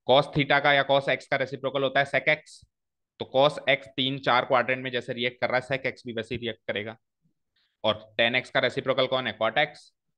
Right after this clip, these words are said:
So tan x जैसे रिएक्ट कर रहा है, cot x भी वैसे ही रिएक्ट करेगा। यहाँ तक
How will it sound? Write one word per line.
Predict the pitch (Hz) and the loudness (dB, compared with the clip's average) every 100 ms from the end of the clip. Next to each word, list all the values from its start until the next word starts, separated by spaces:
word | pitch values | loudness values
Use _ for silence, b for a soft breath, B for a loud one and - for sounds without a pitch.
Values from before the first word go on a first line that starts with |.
| _ - | _ -10
So | 113 | -4
tan | 120 120 | -2 -2
x | 135 - | -2 -4
जैसे | 120 123 | -6 -4
रिएक्ट | 117 113 - | -8 -10 -8
कर | 110 | -8
रहा | 101 107 | -6 -8
है, | - _ 110 | -10 _ -6
cot | 110 - 101 | -6 -6 -14
x | 98 - | -14 -18
भी | 101 | -12
वैसे | 90 - | -12 -12
ही | 95 | -14
रिएक्ट | 87 _ | -16 _
करेगा। | 82 85 87 90 | -20 -18 -20 -16
यहाँ | 104 110 | -12 -8
तक | 110 | -8